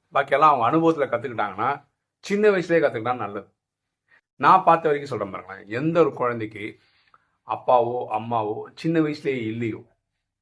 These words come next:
அவங்க வந்து வாழ்க்கையில சீக்கிரம் செட்டில் ஆயிடுறாங்க. அப்பா அம்மா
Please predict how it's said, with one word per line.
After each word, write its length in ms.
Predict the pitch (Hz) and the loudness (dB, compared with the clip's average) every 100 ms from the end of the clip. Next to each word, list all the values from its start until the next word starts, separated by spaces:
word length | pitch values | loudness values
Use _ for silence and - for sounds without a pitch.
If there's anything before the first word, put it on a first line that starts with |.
| _ _ _ _ _ - | _ _ _ _ _ 4
அவங்க 280 | 147 220 185 | 6 6 6
வந்து 180 | 170 165 | 4 8
வாழ்க்கையில 340 | 147 156 143 - | 6 6 -4 -6
சீக்கிரம் 280 | 208 165 | -2 -2
செட்டில் 200 | 139 120 | -4 -4
ஆயிடுறாங்க. 300 | 110 92 85 _ _ _ _ _ _ _ _ _ _ _ _ _ _ _ _ _ 135 | -4 -4 -12 _ _ _ _ _ _ _ _ _ _ _ _ _ _ _ _ _ 2
அப்பா 200 | - 214 | 8 8
அம்மா 140 | 190 | 8